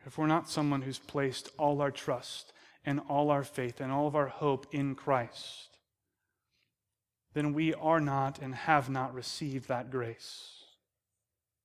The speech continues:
Right? His, his death for us and for our sin is only effective for us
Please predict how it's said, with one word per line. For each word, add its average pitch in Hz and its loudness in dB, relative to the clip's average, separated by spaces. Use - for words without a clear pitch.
Right? 123 -12
His, 165 0
his 165 -2
death 139 2
for 165 4
us 139 4
and 131 -4
for 160 0
our 143 2
sin 135 -2
is 127 -6
only 208 2
effective 175 -2
for 165 -2
us 139 -2